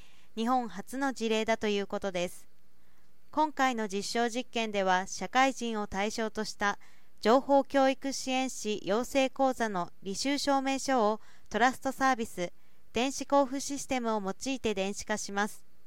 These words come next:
修了生は証明書を専用アプリで飯塚市へ提出。市はその証明書の申請性をシステム上で検証、確認し、講師登録を行います。講師登録され、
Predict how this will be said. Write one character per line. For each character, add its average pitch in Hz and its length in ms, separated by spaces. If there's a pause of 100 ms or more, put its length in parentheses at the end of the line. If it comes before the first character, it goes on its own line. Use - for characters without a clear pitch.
(520)
修 269 280
了 285 200
生 240 220
は 208 160
証 240 260
明 277 200
書 269 280
を 220 80
専 240 320
用 285 300
ア 277 60
プ - 140
リ 247 120
で 202 260
飯 226 180
塚 262 220
市 - 160
へ 226 100
提 202 220
出。 - 360 (1080)
市 262 200
は 226 140
そ - 140
の 240 160
証 262 260
明 269 180
書 269 160
の 220 100
申 240 300
請 254 200
性 240 300
を 240 180 (220)
シ 214 220
ス - 60
テ 277 120
ム 277 120
上 277 220
で 262 180
検 240 280
証、 233 400
確 208 240
認 254 220
し、 247 300
講 247 260
師 - 120
登 285 200
録 254 240
を 208 120
行 202 120
い 196 200
ま 196 180
す。 - 200 (800)
講 285 220
師 - 180
登 294 160
録 262 220
さ 214 180
れ、 208 220